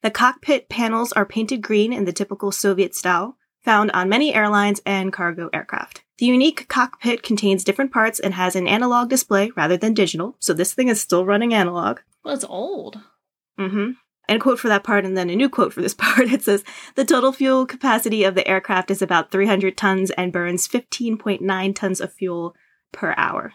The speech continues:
Speaker 1: The maximum speed of the A N two two five is about eight hundred fifty kilometers per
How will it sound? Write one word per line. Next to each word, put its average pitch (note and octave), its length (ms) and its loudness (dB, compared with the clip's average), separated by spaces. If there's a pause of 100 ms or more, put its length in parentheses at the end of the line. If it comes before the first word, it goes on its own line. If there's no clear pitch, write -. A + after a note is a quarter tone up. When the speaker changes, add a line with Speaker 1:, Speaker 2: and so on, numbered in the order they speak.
(140)
Speaker 1:
The A3 80 2
maximum G3+ 400 2
speed D#4+ 600 4
of G3 140 2
the F#3 120 4
A F#3 140 2
N F3+ 180 -2
two F3+ 140 -10
two F#3 140 -4
five E3+ 400 -2
is F#3 160 -4
about F3 260 -6
eight F3 140 0
hundred F3 320 -8
fifty G3 400 -4
kilometers - 520 -12
per - 140 -18